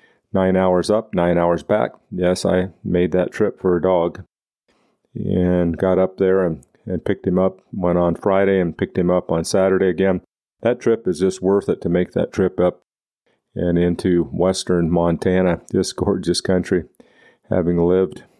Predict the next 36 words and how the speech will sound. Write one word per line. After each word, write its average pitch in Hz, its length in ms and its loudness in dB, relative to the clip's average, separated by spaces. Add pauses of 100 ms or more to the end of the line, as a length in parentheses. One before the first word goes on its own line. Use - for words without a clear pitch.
(300)
about 90 420 -2
eighteen 95 480 0
years 95 360 2
in 92 340 0 (120)
Montana, 90 760 0 (600)
it's 90 200 -2
just 92 180 0
a 90 60 -2
gorgeous 85 440 0
state, 87 360 0
that 87 180 0 (180)
western 87 500 -2
part, 90 360 0
those 87 180 -2
mountains. 87 540 -2 (720)
And 90 540 0
so 90 320 0
gotta 92 540 0
go 98 140 0
to 92 60 -4
Polson. 98 540 -2 (400)
And 101 140 0
that's 151 160 0
the - 80 -8
first 120 240 0
time 101 140 0
I've 92 120 2
actually 98 300 0
been 95 360 0
right 92 340 0
to 101 200 0
Polson. 95 600 -2
It's 92 240 -4
right 92 180 2
on 90 220 2
the 85 180 2